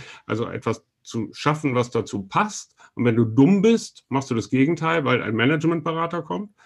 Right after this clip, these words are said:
Aber der Ausgangspunkt ist für mich sozusagen immer die, die, die Aura, die Persönlichkeit, die, die Persönlichkeitsstruktur dieser einflussreichen Menschen innerhalb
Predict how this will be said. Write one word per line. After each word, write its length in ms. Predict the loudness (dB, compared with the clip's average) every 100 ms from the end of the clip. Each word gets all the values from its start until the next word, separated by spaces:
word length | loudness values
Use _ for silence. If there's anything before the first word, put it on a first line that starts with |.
| -20 -20 -12
Aber 380 | 0 2 2 0 _ -4
der 160 | 0
Ausgangspunkt 640 | 2 2 2 -2 0 -2 0
ist 160 | -2
für 100 | 0
mich 320 | 0 2 2 2
sozusagen 640 | -2 -2 -2 0 0 -2
immer 320 | 2 4 4
die, 480 | 4 2 4 4 0 _ -20 -20 _ _ _
die, 240 | -2 -2 -4
die 380 | -6 -4 0
Aura, 420 | 2 2 4 4 4
die 120 | 2
Persönlichkeit, 1040 | 2 2 4 4 4 0 -2 2 2 0
die, 280 | -6 -4 -6
die 180 | -6 -8
Persönlichkeitsstruktur 1300 | -4 2 4 4 2 -2 -2 -4 -4 -4 2 4 4
dieser 580 | 4 4 4 2 0 -2
einflussreichen 840 | -2 -2 -2 -6 -6 -2 -2 0 -2
Menschen 380 | 0 -2 -4 -6
innerhalb 560 | -2 -2 -2 -4 -4